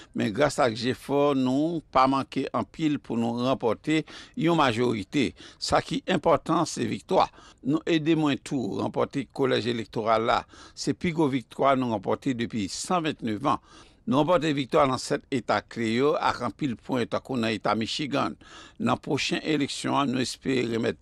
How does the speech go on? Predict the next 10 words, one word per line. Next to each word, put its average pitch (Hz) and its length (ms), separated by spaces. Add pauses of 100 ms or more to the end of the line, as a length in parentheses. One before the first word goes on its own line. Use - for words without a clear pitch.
une 110 160
plus 196 220
belle 139 240
performance 123 680 (320)
dans 127 160 (120)
l'État 135 320
tant - 160
que - 160 (340)
New 104 160
Jersey, 120 500